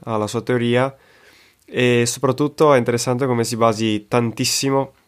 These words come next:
su, eh, diciamo, le autopsie che faceva agli animali e agli, e a, le,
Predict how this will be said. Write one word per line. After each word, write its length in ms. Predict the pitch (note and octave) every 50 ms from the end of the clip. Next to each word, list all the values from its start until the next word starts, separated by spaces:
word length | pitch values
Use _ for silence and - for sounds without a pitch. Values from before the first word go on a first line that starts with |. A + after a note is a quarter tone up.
| _ _ - _ _ _ _ _ _ _ - _ _ _
su, 540 | - - - - A#2+ A#2 A#2 B2 B2+ A#2+ -
eh, 440 | - A2+ A2 G#2 G2+ G2+ G2+ G#2 G#2 -
diciamo, 500 | - - - A#2 A2 A2 A2 G#2+ G#2+ - - - - - - _ _ _ _
le 260 | - - A2+ A2+ A2
autopsie 540 | A2 A#2 A#2 - B2+ - - - C3 B2+ A#2+
che 100 | C3 A#2+
faceva 240 | A2+ G#2 G#2 A2 G#2+
agli 120 | G#2+ A2
animali 580 | G#2+ A2 A2 A2 G#2+ G2 G2 G2 G2 G#2 G#2 A2
e 100 | A2 A2
agli, 300 | G#2+ G#2 G#2 G#2+ G#2+ A2+
e 400 | G#2+ G#2+ - - - - - G#2
a, 280 | G2+ G2 G2+ G2+ G2 F#2+ F#2+ G2 G2 G2 _ _ _ _ - - _ _ _ _ _ - -
le, 920 | - - - - A2+ G#2+ G2+ G2 G2 G2 - - - - - - - -